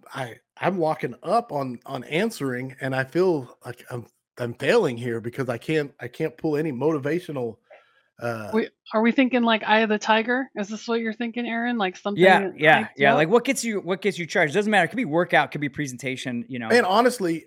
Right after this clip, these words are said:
Speaker 1: and this is not, I'm not trying to cop out answer, but any of the, any of the, you know, the, the, the YouTube videos you can go and get where it's the, the, the, the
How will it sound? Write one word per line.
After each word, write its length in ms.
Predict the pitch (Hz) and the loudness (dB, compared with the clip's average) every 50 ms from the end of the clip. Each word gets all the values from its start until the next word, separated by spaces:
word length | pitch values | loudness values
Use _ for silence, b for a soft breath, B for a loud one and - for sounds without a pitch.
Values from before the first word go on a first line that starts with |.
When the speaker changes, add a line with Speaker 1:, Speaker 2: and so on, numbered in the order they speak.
| - | -2
Speaker 1:
and 100 | 175 175 | 0 0
this 200 | 175 202 214 208 | 2 0 -2 -2
is 160 | 208 185 156 | -4 -6 -4
not, 140 | 156 180 170 | -2 -2 0
I'm 60 | 170 | 0
not 160 | 175 175 190 185 | 0 -2 -2 -2
trying 180 | - 202 185 | -2 -4 -4
to 40 | 160 | -4
cop 280 | - - 180 190 185 170 | -4 -4 -6 -4 -2 -4
out 120 | 156 135 | -4 -2
answer, 300 | 147 175 202 190 - 151 | -2 -4 -4 -6 -8 -10
but 180 | 135 135 123 - - | -10 -10 -12 -10 -6
any 220 | - 185 208 226 220 | -2 -2 0 0 -2
of 100 | 190 165 | -2 -2
the, 220 | 170 160 - - - - | -4 -4 -4 -6 -4 -4
any 240 | 180 208 220 208 | -2 -2 -2 -2
of 260 | 170 160 160 160 147 139 | -2 -2 -4 -4 -4 -4
the, 180 | 143 139 127 - | -8 -8 -8 -6
you 80 | - 180 | -2 2
know, 100 | 220 226 | 2 2
the, 120 | 185 165 139 143 135 | 2 0 -2 -4 -4
the, 240 | 139 143 120 120 - _ - | -4 -4 -4 -4 -10 _ -8
the 100 | 135 127 | -4 -4
YouTube 380 | 120 120 151 170 175 - 180 156 | -2 -2 -2 -4 -2 -4 -4 -2
videos 260 | 170 170 170 156 135 | 0 0 0 0 -2
you 80 | 147 | -6
can 140 | 139 135 131 | -10 -10 -8
go 240 | 123 135 147 151 147 | -4 -2 -2 -2 -2
and 160 | 131 120 117 | -4 -6 -8
get 300 | 117 135 139 143 147 147 - | -6 -2 -2 -2 -2 -4 -6
where 180 | 135 127 123 | -6 -4 -2
it's 220 | 123 120 120 120 - | -2 -4 -4 -6 -6
the, 340 | - 123 120 113 107 104 - _ _ _ _ _ _ _ _ _ | -4 -2 -2 -2 -2 -6 -14 _ _ _ _ _ _ _ _ _
the, 180 | 123 123 117 107 _ _ | -6 -6 -6 -8 _ _
the, 260 | - 120 113 101 92 - - - | -12 -10 -10 -10 -12 -16 -14 -14
the 80 | 127 | -14